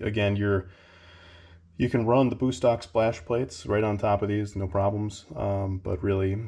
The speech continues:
uh, there's no purpose for these anymore. Uh, you can just take them off 'cause they're essentially just dead weight. Um, 'cause these will obviously cover a lot more area and give you a lot more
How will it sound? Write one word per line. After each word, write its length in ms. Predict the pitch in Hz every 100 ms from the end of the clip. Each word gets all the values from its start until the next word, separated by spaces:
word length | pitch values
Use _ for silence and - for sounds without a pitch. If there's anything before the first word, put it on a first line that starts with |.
| 123 -
uh, 120 | 110
there's 200 | - 101
no 360 | 101 95 98 98 - _ _ _
purpose 320 | 107 92 98
for 100 | -
these 240 | - - 101
anymore. 480 | 53 53 58 55 - - -
Uh, 80 |
you 100 | 58
can 140 | 57 -
just 140 | -
take 160 | - -
them 120 | 104
off 320 | 58 101 -
'cause 160 | - -
they're 260 | 104 101 101
essentially 380 | - 117 - -
just 140 | -
dead 160 | 57 57
weight. 260 | 57 50 62 - -
Um, 380 | 62 57 57 101 - - - _ - -
'cause 120 | 101
these 180 | 95 95
will 200 | 92 95 - _ _ _ _ _ -
obviously 680 | 107 104 98 101 92 92 -
cover 280 | - 107 95
a 40 | 92
lot 280 | 92 90
more 260 | 95 92 90
area 320 | 90 87 92 90 - _ _ _
and 180 | - 95
give 120 | 92
you 140 | 90 90
a 20 |
lot 300 | 92 98 -
more 240 | 95 92